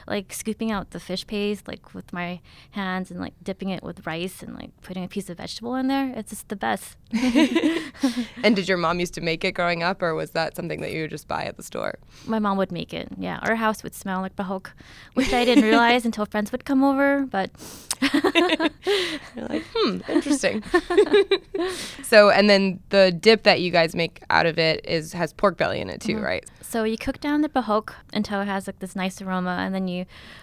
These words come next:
Speaker 1: pour in coconut milk, mix it in with the,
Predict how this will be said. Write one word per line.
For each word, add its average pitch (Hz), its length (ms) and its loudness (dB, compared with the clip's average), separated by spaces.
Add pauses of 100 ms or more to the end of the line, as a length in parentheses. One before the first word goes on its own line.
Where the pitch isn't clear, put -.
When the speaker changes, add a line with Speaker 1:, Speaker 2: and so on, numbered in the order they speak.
(100)
Speaker 1:
pour 226 200 0
in 220 180 0
coconut 240 460 -4
milk, 277 360 2 (120)
mix 226 240 -6
it - 140 -10
in 214 200 -2
with 202 140 -6
the, 185 320 -4